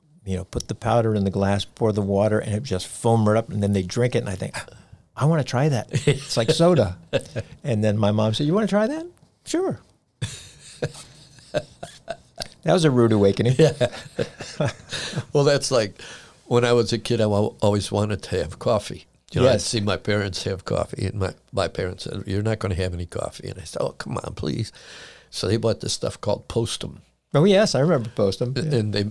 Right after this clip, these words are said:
Speaker 2: they made it for me. <laughs> I decided I didn't wanna have any more to do with coffee at
Speaker 1: Yeah.
Speaker 2: that point.
Speaker 1: It's the same reaction I had to my first beer.
Speaker 2: Oh, is it?
Speaker 1: 'Cause I would, I, my,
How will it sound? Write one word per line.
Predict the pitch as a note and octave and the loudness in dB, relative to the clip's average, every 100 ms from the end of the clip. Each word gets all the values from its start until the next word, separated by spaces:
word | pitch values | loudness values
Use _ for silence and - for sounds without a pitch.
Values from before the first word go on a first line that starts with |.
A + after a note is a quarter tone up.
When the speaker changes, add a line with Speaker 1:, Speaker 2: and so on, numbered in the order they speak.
| - | -4
Speaker 2:
they | A2 G#2+ | -2 0
made | A2 - | 2 0
it | - | -2
for | - A#2+ - | 0 0 0
me. | C3+ - - - | -6 -8 -12 -10
<laughs> | - - - | -10 -8 -4
I | - - - | -4 -4 -4
decided | B2+ - C#3 A2+ G#2 | -4 2 2 2 2
I | G#2 | 0
didn't | G#2 G#2 | 0 0
wanna | G#2+ G2 | 0 2
have | G2+ G2 | 0 0
any | G2+ | -2
more | F#2+ G#2+ | -2 -2
to | F#2+ | -2
do | G2 | -2
with | A2 F#2+ | -2 -2
coffee | - G2+ G#2 - | -4 -4 -6 -6
at | - | -6
Speaker 1:
Yeah. | - | -4
Speaker 2:
that | - | -6
point. | - - G#2+ - - - - | -6 -8 -8 -14 -20 -16 -4
Speaker 1:
It's | D3+ - | -2 0
the | B2+ | -2
same | - C3+ C#3 | 0 0 2
reaction | C3+ B2 A#2+ A#2 B2 | 4 2 2 -2 -4
I | G#2+ A2+ | -4 -2
had | A2 G#2+ F#2+ F#2 G2+ _ _ _ _ _ _ | -2 -2 -2 -2 -6 _ _ _ _ _ _
to | - G2+ G2 - - - | -2 0 0 -4 -14 -8
my | G#2 F#2+ | -4 0
first | A2 F#2 - | 2 0 -2
beer. | F#2 F2+ F2 E2+ - - - _ _ _ | -2 -2 -2 -8 -18 -20 -20 _ _ _
Speaker 2:
Oh, | - A2 | 0 0
is | D#2+ - | 0 0
it? | C3 - - - | -2 -6 -20 -6
Speaker 1:
'Cause | - | 0
I | C#3 D3+ | 2 4
would, | D3 D3+ | 2 -2
I, | - - | -6 -4
my, | A2+ | -6